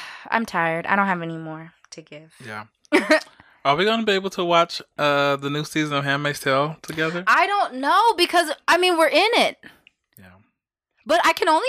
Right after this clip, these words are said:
Speaker 1: imagine that they, I feel like they've done a really good job at making you see the connection between what's happening and that. So I
Speaker 2: Mm-hmm.
Speaker 1: can only, like,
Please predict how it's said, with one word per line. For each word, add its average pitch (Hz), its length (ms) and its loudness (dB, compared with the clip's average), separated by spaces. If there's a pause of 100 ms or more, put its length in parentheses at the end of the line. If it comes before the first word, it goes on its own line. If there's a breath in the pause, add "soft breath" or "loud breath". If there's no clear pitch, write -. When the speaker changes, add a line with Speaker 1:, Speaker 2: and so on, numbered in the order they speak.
(100)
Speaker 1:
imagine 202 520 0
that 185 180 2
they, 180 180 0
I 208 80 2
feel 415 160 -2
like 427 160 0
they've 208 180 0
done 190 200 2
a 175 60 -4
really 175 260 -4
good 170 220 -4
job 165 340 4
at 151 340 2 (280 soft breath)
making 190 420 0
you 180 260 -4
see 180 500 -4
the 170 120 -2
connection 175 480 -2
between 160 320 -6
what's 160 200 4
happening 160 580 0
and 160 220 -2
that. 156 360 2
So 190 100 0
I 185 80 4
Speaker 2:
Mm-hmm. 214 80 -2
Speaker 1:
can 247 160 -2
only, 202 380 0
like, 180 240 0